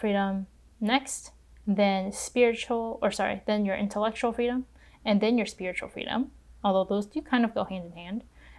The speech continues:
and then your career and occupational freedom, and at the tippy top, you got your financial freedom.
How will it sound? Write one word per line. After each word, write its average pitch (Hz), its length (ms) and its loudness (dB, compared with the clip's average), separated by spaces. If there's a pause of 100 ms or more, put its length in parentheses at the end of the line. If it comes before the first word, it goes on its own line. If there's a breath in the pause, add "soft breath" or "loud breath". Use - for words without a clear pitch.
(120 soft breath)
and 220 260 4
then 226 580 4
your 202 520 4
career 214 340 0
and 233 80 -2
occupational 202 540 -2
freedom, 339 180 -6 (340)
and 320 140 -2
at 311 100 0
the 294 60 -2
tippy 247 240 0
top, 202 260 2
you 196 60 -4
got 196 140 2
your 202 80 -4
financial - 360 -8
freedom. - 260 -10